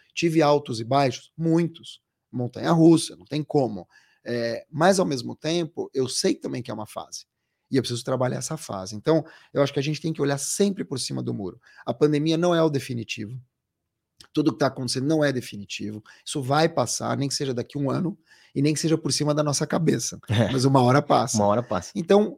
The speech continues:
Speaker 1: a escolha, Beto, ela é muito relativa. Ela, ela parte de muitos elementos. Primeiro, é, eu tô num lugar que me faz mal. Se me faz mal, eu tenho que sair. Ponto. Porque não tem dinheiro que pague isso depois.
Speaker 2: É verdade.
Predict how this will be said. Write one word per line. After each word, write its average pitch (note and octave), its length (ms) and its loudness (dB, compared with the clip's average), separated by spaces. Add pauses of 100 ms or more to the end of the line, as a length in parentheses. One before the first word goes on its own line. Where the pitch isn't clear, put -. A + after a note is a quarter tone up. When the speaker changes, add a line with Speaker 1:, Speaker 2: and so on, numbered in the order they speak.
(120)
Speaker 1:
a F3 100 2
escolha, D#3+ 680 2
Beto, A#2 380 -4
ela D3+ 100 0
é - 20 0
muito E3 240 -2
relativa. E3+ 680 -4 (460)
Ela, C3 300 0
ela C3+ 200 0
parte D3+ 380 0
de D3 100 -6
muitos D#3+ 520 0
elementos. A2+ 520 -8
Primeiro, D3 560 0 (400)
é, B2 400 0 (340)
eu C3+ 80 2
tô F#3 140 6
num F3+ 100 2
lugar C3+ 260 0
que B2+ 120 -12
me A#2 80 -6
faz G#2+ 240 -8
mal. A#2+ 400 -2 (420)
Se - 160 -4
me C#3 120 -2
faz B2 240 -4
mal, A#2 140 -4
eu A#2 40 -8
tenho A#2+ 160 -8
que - 60 -8
sair. - 260 -8 (140)
Ponto. G2 360 -4 (300)
Porque B2+ 240 -4
não B2 80 -2
tem C3+ 120 -2
dinheiro C3 360 -2
que C#3 100 -12
pague B2+ 240 0
isso A#2+ 160 -12
depois. A2 480 -8
Speaker 2:
É F#2+ 60 -8
verdade. F2+ 320 -6